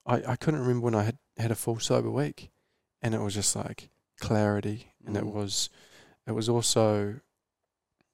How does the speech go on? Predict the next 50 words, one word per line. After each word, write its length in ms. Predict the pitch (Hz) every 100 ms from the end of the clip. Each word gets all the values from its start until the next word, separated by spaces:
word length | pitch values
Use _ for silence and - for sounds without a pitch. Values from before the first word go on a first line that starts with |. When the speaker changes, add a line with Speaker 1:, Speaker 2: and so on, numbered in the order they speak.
| _
Speaker 1:
it 60 | 123
was 160 | 117 120
also 240 | 117 127
building 360 | 117 113 107 101
up 120 | 101
that 140 | 98 -
sense 280 | 113 107
of 100 | 104
self-love 440 | 101 110 101 107 101
for 100 | 107
myself. 380 | 104 - 107 104
I 60 |
started 280 | 101 120 117
to 80 | 123
care 300 | - 110 101
for 100 | 104
my 100 | 98
body. 420 | 104 98 101 107 _ - - - -
I 40 |
started 320 | 101 107 107 104
to 120 | 107
invest 340 | 104 104 -
in 40 | 104
the 40 |
food 340 | 98 - 113 110
that 100 | 113
I 60 | 110
was 140 | 104
putting 320 | - 113 107
in. 220 | 107 107
I 80 | 107
started 360 | - 107 107 101
to 220 | 104 104 - - - -
drink 220 | 104 98
spring 380 | - - 110 113
water. 240 | 117 113
I 80 | 110
started 240 | - 131
to 60 | -
make 180 | 120 117
all 120 | 117
these 120 | 110
alterations. 720 | 104 101 - 107 113 107 104 -
But, 160 | - - - - _ _ _ _ _ _
yeah, 200 | 107 101
for 160 | - 110
me, 300 | 107 110 110
I 120 | 107
th-, 180 | - -
I, 100 | 113